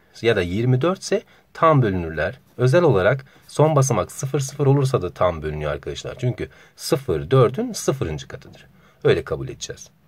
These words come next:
Örneklerimizi inceleyelim isterseniz. Nereye bakacaktık? Dördün kuralı olduğu için son ikiye. Son ikide ne var?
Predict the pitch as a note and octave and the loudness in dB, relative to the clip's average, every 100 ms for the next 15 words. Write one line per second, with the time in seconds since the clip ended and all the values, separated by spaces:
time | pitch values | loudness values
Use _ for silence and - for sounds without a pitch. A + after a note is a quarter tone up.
0 | _ _ _ _ _ _ _ _ _ _ | _ _ _ _ _ _ _ _ _ _
1 | A2 B2+ D3 E3 F3 F#3+ A3 D3+ F#2 F2 | 0 2 4 2 0 -2 -2 -2 -2 -4
2 | E2 - F2+ F2+ A#2+ C3+ - _ _ _ | -6 -2 -2 -2 -4 -4 -8 _ _ _
3 | _ C#3 F#3 F#3 D3 D3+ C#3 C3+ - - | _ 2 4 4 2 2 0 -2 -12 -2
4 | F#2 G#2+ D#3+ F3+ D#3+ C3 G#2+ - F3+ D3 | 0 2 0 0 4 4 4 2 -4 -2
5 | - D#3 C#3 C3+ B2 F2+ - _ - _ | 0 2 2 2 0 0 -4 _ -20 _
6 | _ - E3+ E3 F3 F#3+ C#3 - | _ -2 -2 0 2 4 6 4